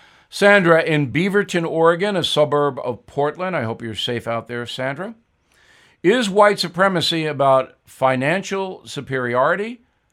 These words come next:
power and control, or a better quality of life? Well, white supremacy didn't have anything to do with quality of life.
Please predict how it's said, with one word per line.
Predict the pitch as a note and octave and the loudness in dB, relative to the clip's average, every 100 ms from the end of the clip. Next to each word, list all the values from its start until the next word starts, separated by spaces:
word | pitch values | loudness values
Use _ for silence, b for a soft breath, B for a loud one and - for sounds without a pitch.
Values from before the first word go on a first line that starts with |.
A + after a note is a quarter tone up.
| _ _ | _ _
power | - C#3 D3 D#3+ E3 | -4 4 6 6 4
and | D3 B2 | 0 -6
control, | B2 A#2 B2+ C3 D#3 G#3+ - _ _ | -6 -8 -2 -2 -2 -8 -18 _ _
or | E3 E3+ | 2 2
a | E3 D#3 | 4 -2
better | A#2 E3 G3+ G3+ | 2 4 4 2
quality | - - G3 G#3+ D3 A2+ B2 | -2 -8 4 4 4 0 -6
of | D3+ D#3+ | -8 -6
life? | G3+ C#3+ - b b b b | -6 -6 -8 b b b b
Well, | - G3+ | 0 2
white | G3+ C#4 | 6 6
supremacy | - G#3 G3+ D#3+ D3+ | 4 2 2 4 -2
didn't | C#3+ C#3+ | 0 0
have | C#3 | 2
anything | D3+ D#3+ C3+ | 2 0 -2
to | A2 | -6
do | G2+ D3+ G#2 | -4 -4 -4
with | G#2 F2+ | -6 -10
quality | A#2 A2 G#2 F2 | 0 2 2 -4
of | D#2+ F2 | -10 -6
life. | A2+ D#2 - _ | -6 -6 -10 _